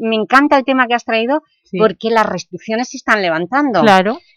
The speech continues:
Speaker 1: Eh, la inmunización de, de rebaño, como dicen,
Speaker 2: Sí.
Speaker 1: eh, eh, ha llegado a su meta, se ha
Speaker 2: Sí.
Speaker 1: alcanzado la meta.
Speaker 2: Sí,
Speaker 1: La
Speaker 2: sí.
Speaker 1: hemos sobrepasado,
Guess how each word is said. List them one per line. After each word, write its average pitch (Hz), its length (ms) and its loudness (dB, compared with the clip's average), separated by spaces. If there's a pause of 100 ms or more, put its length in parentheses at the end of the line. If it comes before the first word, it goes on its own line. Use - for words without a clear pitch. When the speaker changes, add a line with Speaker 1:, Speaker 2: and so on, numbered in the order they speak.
(180)
Speaker 1:
Eh, 180 140 -2
la 180 160 4
inmunización 208 1000 -2
de, 226 540 2
de 208 120 2
rebaño, 214 380 4
como 196 160 -4
dicen, 254 520 -2
Speaker 2:
Sí. 175 120 -8
Speaker 1:
eh, 180 360 -2
eh, 220 140 0 (460)
ha 208 100 -4
llegado 202 580 2
a 165 120 0
su 180 160 -6
meta, 196 440 2
se 196 120 -2
ha 202 80 6
Speaker 2:
Sí. 202 60 0
Speaker 1:
alcanzado 226 360 6
la 180 140 4
meta. 190 480 -2 (100)
Speaker 2:
Sí, - 180 -10
Speaker 1:
La 165 100 0
Speaker 2:
sí. 190 80 2
Speaker 1:
hemos 262 180 2
sobrepasado, 220 640 0